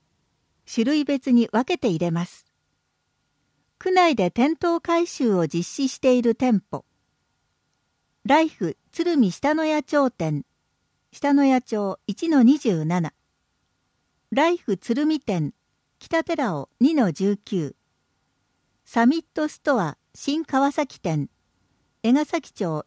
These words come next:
十五の三十。宮久チーナ末吉店。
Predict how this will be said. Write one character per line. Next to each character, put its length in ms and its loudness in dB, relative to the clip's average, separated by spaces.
十 240 -4
五 120 0
の 120 0
三 300 2
十。 360 -10
宮 280 4
久 200 -4
チ 160 -8
ー 40 -2
ナ 280 -2
末 360 -2
吉 280 -8
店。 280 -6